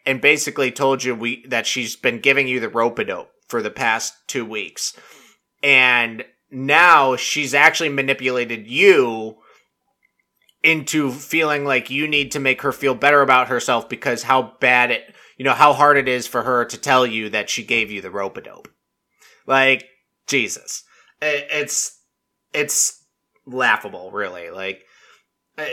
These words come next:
these guys are, I, I was like, "Oh, come on, guys. Like, you don't, you don't have to be simps here. Like, it's fine." Like, I, I, and I, I just, I feel like when I was watching it and, like, she's like, "It's so hard," I'm just like, I,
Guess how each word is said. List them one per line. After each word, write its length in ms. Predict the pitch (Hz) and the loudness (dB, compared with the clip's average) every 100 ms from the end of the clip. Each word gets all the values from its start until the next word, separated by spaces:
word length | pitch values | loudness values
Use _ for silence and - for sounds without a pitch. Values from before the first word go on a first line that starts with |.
| 143 | -10
these 280 | 147 139 | -8 -8
guys 340 | 143 135 127 113 | 0 2 2 -2
are, 340 | 117 113 101 _ _ _ _ _ - | -6 -6 -14 _ _ _ _ _ -4
I, 240 | 151 151 147 | 4 4 6
I 80 | 160 | 4
was 180 | 160 | 4
like, 220 | 156 120 - | 0 -4 -4
"Oh, 180 | 151 123 | -2 -2
come 200 | 156 123 | -4 -4
on, 200 | 92 92 | -6 -8
guys. 400 | 87 - - - - | -20 -16 -16 -14 -4
Like, 340 | 127 117 - _ | -2 -2 -6 _
you 180 | 135 131 | -12 -4
don't, 260 | 131 127 117 - | -2 -2 -4 -12
you 140 | 127 | -6
don't 160 | 117 107 | -4 -2
have 200 | 113 - | -2 -4
to 80 | 104 | -8
be 120 | 95 | -10
simps 400 | - 90 - - | -10 -12 -16 -18
here. 240 | 76 - _ - | -18 -20 _ -12
Like, 280 | 98 98 - | -12 -12 -12
it's 360 | 113 - - _ | -14 -14 -20 _
fine." 240 | 113 - _ _ _ _ _ | -14 -14 _ _ _ _ _
Like, 380 | 123 113 110 - | -6 -4 -6 -10
I, 200 | 127 127 - _ - | -8 -8 -8 _ -4
I, 120 | 147 147 147 | 0 0 0
and 140 | 156 | 4
I, 100 | 170 135 | 4 6
I 180 | 160 | 6
just, 240 | 175 175 - | 6 2 4
I 200 | 156 160 | 6 6
feel 280 | 156 208 214 | 4 6 8
like 220 | 180 147 | 8 6
when 140 | 156 | 6
I 60 | 160 | 8
was 120 | 175 | 8
watching 300 | 151 175 185 | 6 4 4
it 160 | 156 139 | -2 -4
and, 100 | 139 | -2
like, 180 | 135 131 | -2 -2
she's 220 | - 131 | -4 -6
like, 100 | 139 | -6
"It's 140 | 143 | -4
so 160 | - 151 | -2 0
hard," 200 | 147 160 | 2 2
I'm 140 | 131 | 0
just 120 | 117 | -4
like, 160 | 120 101 | -8 -8
I, 200 | - 135 | -2 0